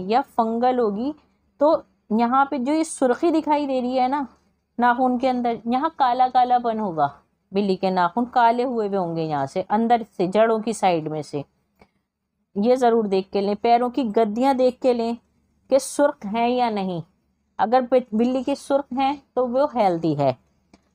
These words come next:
बहुत सारी चीज़ें उसकी check करके लीजिए,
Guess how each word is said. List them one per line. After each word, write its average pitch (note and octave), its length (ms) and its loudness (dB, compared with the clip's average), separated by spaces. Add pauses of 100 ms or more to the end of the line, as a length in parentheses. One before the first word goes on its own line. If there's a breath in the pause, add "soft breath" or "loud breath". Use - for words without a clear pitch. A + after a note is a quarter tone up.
(100)
बहुत A#3+ 300 0
सारी C#4+ 300 2
चीज़ें C4+ 300 0
उसकी C4 320 0
check A#3+ 280 0
करके A3+ 260 0
लीजिए, A3 280 0